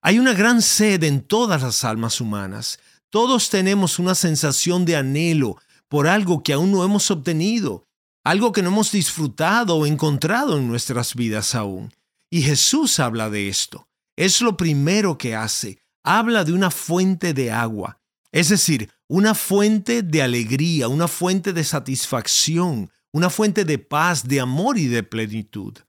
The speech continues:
Y Jesús lo deja muy claro. Fíjate en el versículo catorce. Lo dice dos veces, que esto es algo que Él mismo da.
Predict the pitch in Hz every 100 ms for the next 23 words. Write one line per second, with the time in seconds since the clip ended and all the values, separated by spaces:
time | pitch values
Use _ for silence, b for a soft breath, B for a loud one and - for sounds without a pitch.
0 | _ _ - 170 160 - 302 - 165 139
1 | 160 180 180 226 277 220 101 - _ _
2 | - 240 277 269 202 160 147 123 151 139
3 | 139 113 123 - 113 101 - 104 _ -
4 | 143 151 233 262 - 185 135 208 208 147
5 | 143 127 - - - - _ - 156 202
6 | 233 - 196 - 220 226 190 151 - 147
7 | - 180 277 285 202 294 359 - 156 117
8 | 98 -